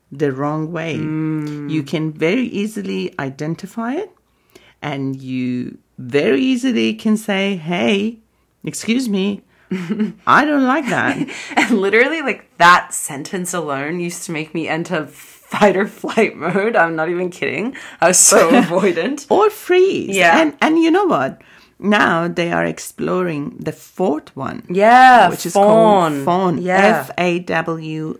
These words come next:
Speaker 1: N.
Speaker 2: Mm.
Speaker 1: And fawn is basically people pleasers.
Speaker 2: Yeah.
Speaker 1: You know, they're avoiding the conflict, that conflict ostriches that we talked
Speaker 2: Yeah,
Speaker 1: about.
Speaker 2: yeah.
Speaker 1: When there is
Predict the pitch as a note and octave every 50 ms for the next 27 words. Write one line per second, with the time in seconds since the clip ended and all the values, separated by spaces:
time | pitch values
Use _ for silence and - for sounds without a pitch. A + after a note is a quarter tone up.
0 | _ - - C#3+ C#3 C#3+ C#3+ C3+ B2 F#2+ - E3 E3+ F3 F3+ F3+ F3+ F3+ E3+ E3
1 | D3 C#3 C#3+ - - G3 G#3+ A3 A3 A3 - - E4+ F4+ E4 G3+ F3 G3+ - -
2 | F3 F3 F3 F#3+ G3+ F3+ G3+ A3 A3 - B3+ B3 - G3 E3+ E3 - - - E3
3 | E3 - - D3 C3+ C#3 - - C#3 - F#2 - - - - - - - - -
4 | - F3 E3+ E3 E3 D#3 C#3+ C#3+ C#3 D3 D#3+ - _ _ _ _ _ _ _ _
5 | _ - - A#2+ D3+ C#3 A2+ B2+ D3 C3+ C#3+ C#3 C3 C#3 D3+ D#3 D#3 D#3 C#3+ C3+
6 | A#2+ - - - - - - - - - - - - - D#3+ D3+ - - - -
7 | D#3 D#3 - - - - - - - - - - D3+ D3 - - C#3+ D3 - -
8 | - - - D3 C#3+ - E3 D#3 E3+ F3 F3 F3+ E3+ D3 C#3+ - - - E3+ D#3+
9 | D3+ - - - - - - _ - F3+ F#3+ F#3+ G#3 G3+ F#3+ F#3 F#3 E3+ E3+ E3+